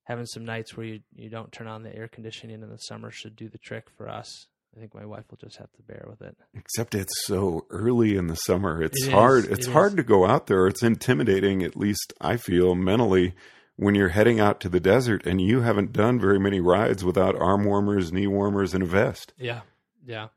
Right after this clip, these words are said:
Speaker 1: No, it's, it's a legitimate concern, and it knocked a lot of people out last year. So, uh,
Speaker 2: Last year was especially hot, though.
Speaker 1: Yeah, and I have a
Speaker 2: Hopefully we
Speaker 1: sneaking
Speaker 2: won't
Speaker 1: sus-
Speaker 2: see that again.
Speaker 1: I don't know. We're coming on the tail end of that El Nino year. I have a feeling it's not gonna be much better. Um,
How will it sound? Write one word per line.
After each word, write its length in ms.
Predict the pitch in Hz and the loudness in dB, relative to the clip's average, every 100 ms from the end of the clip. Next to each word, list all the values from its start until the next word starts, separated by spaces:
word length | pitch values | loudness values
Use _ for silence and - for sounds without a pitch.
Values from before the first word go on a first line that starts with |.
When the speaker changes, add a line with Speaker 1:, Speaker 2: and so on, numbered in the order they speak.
| _ | _
Speaker 1:
No, 140 | 139 151 | -4 -2
it's, 200 | 151 143 | -2 -4
it's 180 | 139 143 | -12 -8
a 40 | |
legitimate 400 | 139 131 139 131 | -8 -8 -8 -10
concern, 360 | 139 120 131 127 | -12 -12 -10 -10
and 100 | 120 | -10
it 80 | 120 | -10
knocked 240 | 127 123 | -10 -10
a 40 | |
lot 180 | 123 120 | -10 -10
of 60 | 120 | -10
people 260 | 131 123 | -10 -8
out 160 | 123 117 | -8 -8
last 320 | 110 117 - | -10 -12 -10
year. 220 | 135 135 139 _ _ _ _ _ | -8 -8 -10 _ _ _ _ _
So, 420 | - - 113 110 | -14 -10 -8 -10
uh, 220 | 107 107 107 | -10 -12 -6
Speaker 2:
Last 340 | 113 170 - | -2 -2 -2
year 140 | 123 107 | 2 2
was 180 | 95 85 | 2 0
especially 800 | 85 - - 104 92 - 85 76 | -4 -8 -2 0 0 -4 -6 -4
hot, 320 | 82 80 - | -2 -4 -4
though. 200 | 71 71 | -6 -6
Speaker 1:
Yeah, 240 | 60 58 110 | -8 -14 -16
and 120 | - 82 | -14 -12
I 40 | |
have 100 | 90 | -2
a 20 | |
Speaker 2:
Hopefully 300 | 127 - 120 | -2 0 0
we 80 | 104 | 2
Speaker 1:
sneaking 160 | 104 95 | 2 2
Speaker 2:
won't 120 | 98 | -2
Speaker 1:
sus- 100 | - | -2
Speaker 2:
see 120 | 101 | 0
that 220 | 92 90 80 | 2 0 0
again. 400 | 87 87 78 76 | -2 -2 -4 -8
Speaker 1:
I 60 | 170 | -12
don't 140 | 175 | -10
know. 160 | 180 160 | -8 -8
We're 80 | |
coming 280 | 135 - 175 | -8 -12 -12
on 80 | 175 | -10
the 80 | 165 | -12
tail 340 | - 151 151 | -12 -12 -10
end 120 | 147 147 | -8 -8
of 60 | |
that 180 | 135 - | -10 -10
El 140 | 139 | -12
Nino 320 | 131 131 139 143 | -12 -14 -12 -10
year. 420 | 143 151 156 - | -10 -10 -12 -14
I 120 | 123 | -12
have 120 | 143 156 | -10 -10
a 60 | |
feeling 440 | 147 151 151 147 139 | -12 -12 -10 -10 -12
it's 180 | 127 | -16
not 200 | 135 135 - | -18 -20 -18
gonna 120 | 151 | -16
be 140 | 160 | -14
much 280 | 147 131 113 | -12 -14 -16
better. 380 | 113 120 120 _ _ _ _ _ | -16 -14 -16 _ _ _ _ _
Um, 400 | 113 113 113 113 | -18 -16 -16 -18